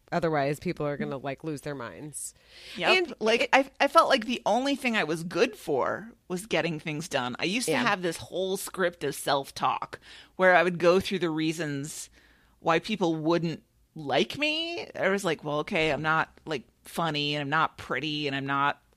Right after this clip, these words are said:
Speaker 2: charismatic, and I'm not creative, and I'm not all, but, you know, what can I do? I can get shit done. I can
Speaker 1: Yeah.
Speaker 2: be your
Speaker 1: Yeah.
Speaker 2: workhorse. And if I'm not doing that,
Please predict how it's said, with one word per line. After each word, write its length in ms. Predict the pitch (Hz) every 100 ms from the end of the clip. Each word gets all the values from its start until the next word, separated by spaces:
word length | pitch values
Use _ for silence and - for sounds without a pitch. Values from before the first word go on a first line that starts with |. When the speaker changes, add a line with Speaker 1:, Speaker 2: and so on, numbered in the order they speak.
| _ _ _ _ _ _
Speaker 2:
charismatic, 800 | - 185 165 165 160 143 147 147
and 80 | -
I'm 80 | 156
not 300 | 156 160 -
creative, 560 | - 170 151 147 147 139
and 100 | 147
I'm 80 | 147
not 240 | 170 165
all, 180 | - 139
but, 220 | 165 180 -
you 120 | 196 185
know, 100 | 139
what 320 | 147 180 -
can 260 | - 233 277
I 140 | 247
do? 280 | 240 294 302 - - -
I 80 | 156
can 460 | 170 - 175 208 214
get 180 | 165 -
shit 200 | - -
done. 340 | - - - - - _
I 80 | 151
can 180 | 165 147
Speaker 1:
Yeah. 60 |
Speaker 2:
be 80 | -
your 280 | 190 170 143
Speaker 1:
Yeah. 60 | 156
Speaker 2:
workhorse. 420 | 147 127 127 - - - -
And 120 | 214
if 120 | 247
I'm 100 | 262
not 260 | 294 - 185
doing 340 | 262 285 220
that, 520 | 180 226 156 110 -